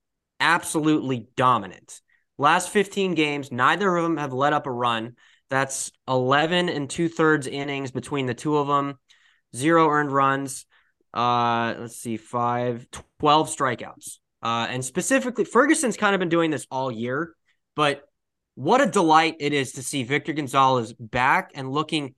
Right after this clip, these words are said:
incredible. First of all, every time he goes out there, he looks like he's pitching for the fate of the universe on the line. Every batter to him is a huge deal, and he gets super pumped up about every out.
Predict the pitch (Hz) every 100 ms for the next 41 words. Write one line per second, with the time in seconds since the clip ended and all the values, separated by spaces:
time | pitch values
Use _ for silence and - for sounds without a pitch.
0 | _ - 131 - 156 156 113 98 80 _
1 | _ _ 214 262 - 165 143 127 135 -
2 | _ _ 165 196 247 240 220 202 180 156
3 | 156 175 - 123 120 135 143 185 - 190
4 | - 151 - 190 185 175 156 - _ _
5 | 160 147 131 185 175 151 131 151 165 131
6 | 127 139 127 120 123 120 117 92 _ _
7 | _ _ - 185 196 220 170 170 156 113
8 | 143 131 123 117 - _ _ - 139 123
9 | - 160 143 117 131 107 - _ _ -
10 | 127 160 175 170 - - - 190 233 226
11 | 190 180 165 156 156 127 123 - 139 143
12 | 180 185 131 127 135